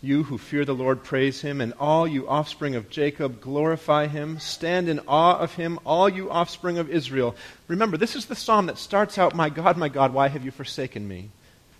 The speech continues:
Verse twenty-four, "For he did not despise or abhor the affliction of the afflicted. He did not hide his face from me, but heard when I cried to him. From you comes my praise in the great congregation.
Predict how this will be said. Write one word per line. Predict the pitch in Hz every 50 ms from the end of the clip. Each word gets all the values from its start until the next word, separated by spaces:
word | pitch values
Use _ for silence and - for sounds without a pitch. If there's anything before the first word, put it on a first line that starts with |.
| _ _ _ _ _ -
Verse | 135 143 139 -
twenty-four, | - - 143 135 131 - - 156 147 135 127 120
"For | - 135 131
he | - - 170
did | 143 165 156 127
not | 143 151 160 165 175 175 - 131 131
despise | 151 127 - - - 127 113 110 104 101 104 95 113
or | 117 113 107
abhor | 95 107 120 113 110 110 110
the | 95 95 - -
affliction | - - - - 135 - - - 113 98 98
of | - - 104 95
the | 110 107
afflicted. | 104 101 - - 110 - - 107 95 - - - - - - - -
He | 175 175
did | 143 170 151 151
not | 160 165 185 202 214 233 226 170
hide | - - 135 117 104 98
his | 95 110 98 - -
face | - 117 101 101 95 - -
from | - - 101 98
me, | 98 98 95 92 98 - _ _ - - _ _ _ -
but | 135 113
heard | - - - - 170 180 190 190 190 175 139
when | 151 147 147
I | 143 139
cried | - - - - 165 160 165 165 151 131
to | 135
him. | 120 110 117 101 95 92 92 101 _ _ _ _ _ _ _ _ _ _ _ _ _ _ _ _ _ _ _ _ _ _ _ _ _ _ _ _ _
From | - 135 123 123
you | 123 135 151 160
comes | 156 - 156 139 135 123 -
my | 123 110 104
praise | - - - 131 120 117 113 110 98 113
in | 107
the | 101 101
great | 90 - - 127 127 - -
congregation. | - - 120 110 104 98 95 - 110 110 104 - - 101 92 92 92